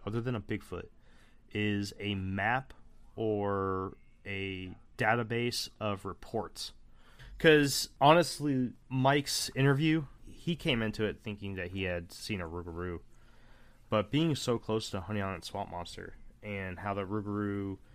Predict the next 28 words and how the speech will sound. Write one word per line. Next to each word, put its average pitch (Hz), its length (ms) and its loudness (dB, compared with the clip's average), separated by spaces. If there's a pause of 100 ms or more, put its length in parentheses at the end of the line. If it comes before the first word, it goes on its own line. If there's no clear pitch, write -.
(220)
the 131 120 4
majority 147 540 4
of 110 220 0 (160)
the 104 120 -6
sightings 98 420 -4
comes 95 300 -6
from 90 360 -6
New 90 120 -6
Orleans, 98 440 -6 (640)
I 127 280 4
would 117 240 -2
have 107 220 -4
to 95 60 -8
say 95 460 -6
that 90 440 -8 (540)
I 107 160 0
would 104 140 0
feel 101 200 -4
better 98 380 -6
about 92 300 -4 (240)
claiming 113 540 -4
that 95 160 -4
it's 92 240 -10
a 85 180 -8 (140)
Honey 104 140 -6
Island 95 260 -6
Swamp - 340 -8
Monster. 131 400 -6